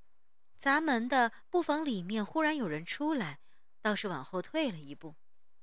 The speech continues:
他站在廊下，眼睛一扫那群人，冷冷道：“是谁说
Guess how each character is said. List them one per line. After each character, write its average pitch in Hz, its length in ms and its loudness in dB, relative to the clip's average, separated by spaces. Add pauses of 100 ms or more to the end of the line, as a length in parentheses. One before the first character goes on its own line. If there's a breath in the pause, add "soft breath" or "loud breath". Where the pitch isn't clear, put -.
(680)
他 381 100 0
站 359 220 4
在 294 100 2
廊 240 220 2
下， 254 320 2 (160 soft breath)
眼 208 260 2
睛 254 220 0
一 311 100 0
扫 160 320 0
那 233 160 -2
群 185 180 2
人， 147 340 -6 (380)
冷 180 220 -2
冷 190 220 -4
道 151 260 -8 (2000)
：“是 - 260 4
谁 170 320 4
说 220 600 4